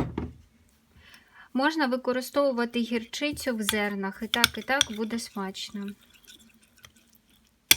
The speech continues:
Тісто я буду розкатувати на пергаменті, на якому буду випікати. І тепер як на то-, найтоньше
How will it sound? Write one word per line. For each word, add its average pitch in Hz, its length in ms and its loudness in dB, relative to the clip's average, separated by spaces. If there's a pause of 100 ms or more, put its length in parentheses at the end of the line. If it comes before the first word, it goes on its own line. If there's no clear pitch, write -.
(2500)
Тісто 339 320 -2
я 247 140 2
буду 233 300 0
розкатувати 233 800 2
на 220 120 2
пергаменті, 233 680 0
на 220 120 -4
якому 220 380 -2
буду 208 320 -2
випікати. 349 800 -2 (1120)
І 427 160 0
тепер 285 300 2
як 254 300 -2
на 240 160 0
то-, 277 260 -6
найтоньше 247 1120 2